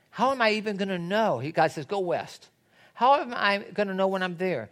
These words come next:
"Don't worry, I'll tell you when you get there." So you're gonna, you know, "God, you just want me to, like, pack up and, like, go west.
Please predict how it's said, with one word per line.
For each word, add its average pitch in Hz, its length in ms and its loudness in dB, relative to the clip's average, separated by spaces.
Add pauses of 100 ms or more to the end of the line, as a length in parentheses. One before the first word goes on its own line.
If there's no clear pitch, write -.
(120)
"Don't 175 200 0
worry, 190 180 2
I'll 147 120 4
tell 170 300 0
you 175 160 -2
when 156 140 -6
you 151 80 -6
get 135 180 -8
there." 107 320 -12 (2250)
So - 140 -4
you're 202 180 -2
gonna, 277 340 -4 (120)
you 190 100 -6
know, 156 140 -2
"God, 190 280 -6
you 226 100 -12
just 202 200 -12
want 190 160 -2
me 156 140 -4
to, 123 180 -6
like, 117 320 -6
pack 175 240 0
up 180 140 -4
and, 165 180 -12 (100)
like, 139 200 -4 (200)
go 147 140 2
west. 170 600 -2